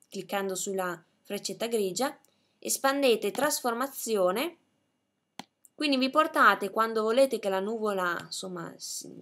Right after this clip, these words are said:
inizi, insomma, così, ad esempio, vedete che, ecco, qua si forma e qua c'è già la nuvola intera.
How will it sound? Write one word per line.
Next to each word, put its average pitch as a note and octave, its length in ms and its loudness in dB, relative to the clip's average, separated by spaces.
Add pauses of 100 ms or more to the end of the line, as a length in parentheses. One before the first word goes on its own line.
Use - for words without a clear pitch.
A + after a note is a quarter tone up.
(840)
inizi, A3 800 -2
insomma, F#3+ 300 -2
così, B3+ 260 -2
ad A#3 120 0
esempio, G#3 540 -2 (420)
vedete G3+ 360 -2
che, F#3 320 -2 (200)
ecco, F#3 280 -10
qua A3+ 240 4
si C4 200 -4
forma D4 720 6
e A3+ 120 -4
qua G#3+ 200 4
c'è G#3+ 140 -4
già G3+ 160 0
la F#3+ 120 2
nuvola F#3+ 540 -2
intera. E3+ 640 -4